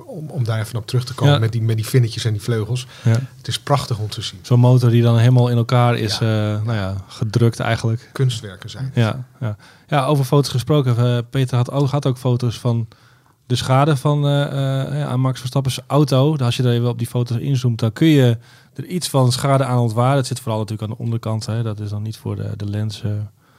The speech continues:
Speaker 2: eh, zichtbaar, maar daar zie je nog, eh, nog, nog iets hier en daar wat gebroken is, afgebroken is, waardoor, nou ja, het ging niet zoals, eh, hij het in zijn hoofd had.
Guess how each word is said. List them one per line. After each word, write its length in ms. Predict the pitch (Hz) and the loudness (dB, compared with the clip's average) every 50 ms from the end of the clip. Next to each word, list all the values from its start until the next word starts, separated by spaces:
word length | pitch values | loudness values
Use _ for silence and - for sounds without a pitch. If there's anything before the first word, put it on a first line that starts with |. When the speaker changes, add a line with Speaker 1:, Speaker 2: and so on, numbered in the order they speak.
| _ _ _ | _ _ _
Speaker 2:
eh, 220 | 123 107 98 - - - - - | -8 -8 -6 -6 -8 -8 -10 -10
zichtbaar, 540 | - - - 147 131 139 135 135 135 139 131 | -4 0 0 2 4 4 6 6 6 6 6
maar 280 | 127 127 123 123 123 120 | 6 6 6 6 6 4
daar 160 | 123 120 117 | 4 4 2
zie 160 | - - 127 123 | 2 4 4 4
je 80 | 123 | 4
nog, 400 | 120 117 117 113 120 107 - - | 4 4 2 0 -4 -8 -10 -10
eh, 280 | - - - - - - | -10 -10 -8 -10 -10 -8
nog, 180 | - 107 107 104 - - - | -8 -8 -8 -8 -10 -12 -12
nog 220 | - 113 107 104 - - | -12 -12 -10 -10 -10 -10
iets 140 | - 101 | -8 -6
hier 220 | 98 107 120 120 117 | -2 0 2 2 2
en 80 | 120 | 4
daar 300 | 113 117 117 117 117 113 | 4 4 4 4 4 4
wat 220 | 107 113 113 117 - | 2 0 -2 -4 -4
gebroken 440 | - 127 120 113 117 113 110 104 107 | -4 -2 0 2 2 2 2 0 -2
is, 160 | 107 104 - | -4 -4 -4
afgebroken 520 | - 110 - - 113 104 107 104 101 - 104 | -6 -8 -8 -6 -4 -2 -2 -2 -2 -4 -6
is, 140 | 98 - | -8 -8
waardoor, 280 | - 104 98 101 98 98 101 | -8 -8 -8 -8 -8 -8 -8
nou 140 | 104 107 107 | -8 -8 -8
ja, 120 | 90 - - _ _ _ - - - - _ | -8 -10 -12 _ _ _ -20 -20 -20 -20 _
het 140 | - 185 175 | -2 -2 0
ging 160 | - 202 196 | 2 2 2
niet 140 | 196 196 185 | 2 2 2
zoals, 300 | - 170 165 165 143 - | 2 2 2 2 2 2
eh, 320 | 143 139 135 131 127 127 123 127 - - | 2 2 4 4 2 2 0 -2 -6 -10
hij 140 | _ - 117 | _ -8 -8
het 100 | 117 113 | -6 -6
in 60 | 123 | -4
zijn 140 | 113 107 101 | -4 -4 -2
hoofd 200 | 110 123 120 - | -2 -2 -2 -4
had. 260 | - - 110 131 - | -6 -8 -10 -10 -12